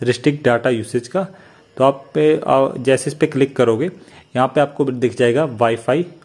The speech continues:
और मोबाइल डेटा, तो इन दोनों को इनेबल कर दीजिएगा।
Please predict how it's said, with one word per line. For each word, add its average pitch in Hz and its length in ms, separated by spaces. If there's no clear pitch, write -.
और 127 120
मोबाइल 113 380
डेटा, 107 260
तो 123 80
इन 123 100
दोनों 139 220
को 147 120
इनेबल 120 400
कर 139 160
दीजिएगा। 127 480